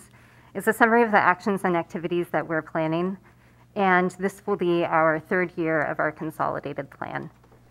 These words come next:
It's a technical document that's produced in, uh, hud system, and we base this on our twenty twenty-one allocation. Uh, as is typical, we won't actually submit this to hud until we have our twenty twenty-two allocation.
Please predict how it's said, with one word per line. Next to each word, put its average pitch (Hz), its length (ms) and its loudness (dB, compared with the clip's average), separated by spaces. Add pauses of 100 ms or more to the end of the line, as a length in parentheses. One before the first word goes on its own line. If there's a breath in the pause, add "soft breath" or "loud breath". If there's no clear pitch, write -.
(260 soft breath)
It's 202 160 -6
a - 20 -6
technical 214 420 -2
document 180 400 -2
that's 170 160 -2
produced 175 580 -8
in, 165 440 -4
uh, 156 220 -4
hud 170 200 -6
system, 185 480 -6 (680 soft breath)
and 190 260 2
we 202 140 0
base 196 260 -2
this 196 300 -4
on 175 180 0
our 160 80 0
twenty 185 300 -4
twenty-one 175 560 -2
allocation. 165 840 -4 (720 loud breath)
Uh, 165 220 2
as 208 220 4
is 208 160 -4
typical, 240 680 -4 (300 loud breath)
we 208 120 -2
won't 202 240 2
actually 208 300 -4
submit 196 340 -4
this 190 200 -8
to 202 100 -6
hud 190 260 2
until 180 340 -4
we 175 120 -4
have 175 180 -2
our 165 80 -2
twenty 180 300 -4
twenty-two 175 500 -6
allocation. 175 760 -4